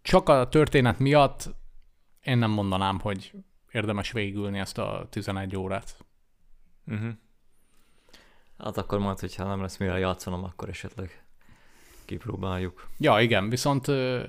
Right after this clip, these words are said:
Speaker 1: viszont tényleg, ö, tud okozni élvezetes perceket, meg órákat akár. Úgyhogy érdemes kipróbálni, amúgy érdemes ránézni, az biztos. Aztán
Speaker 2: Mhm.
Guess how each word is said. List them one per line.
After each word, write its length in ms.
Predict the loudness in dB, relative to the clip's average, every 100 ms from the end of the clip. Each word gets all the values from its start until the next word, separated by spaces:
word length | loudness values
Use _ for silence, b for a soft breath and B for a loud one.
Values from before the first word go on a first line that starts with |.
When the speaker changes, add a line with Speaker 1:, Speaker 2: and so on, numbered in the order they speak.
| -6
Speaker 1:
viszont 280 | -2 0
tényleg, 280 | 2 4 2
ö, 240 | 0 -4 -2
tud 160 | 0 0
okozni 680 | 0 -2 -2 -4 -4 -8 -14 _ b b b b b b _ -8
élvezetes 580 | -6 -4 -6 -8 -8
perceket, 520 | -4 -6 -4 -8 -10 -10
meg 140 | -10
órákat 480 | -8 -8 -10 -10 -10
akár. 340 | -12 -12 -14 -16 _ _
Úgyhogy 240 | -4 0
érdemes 380 | 2 2 2 0
kipróbálni, 560 | -2 -2 0 0 -2 -2
amúgy 200 | -2 0
érdemes 400 | 0 0 -2 -2
ránézni, 600 | -2 -4 -8 -10 -12 -10
az 120 | -8
biztos. 340 | -8 -8 -4 -4
Aztán 320 | -2 0 0
Speaker 2:
Mhm. 220 | 0 -4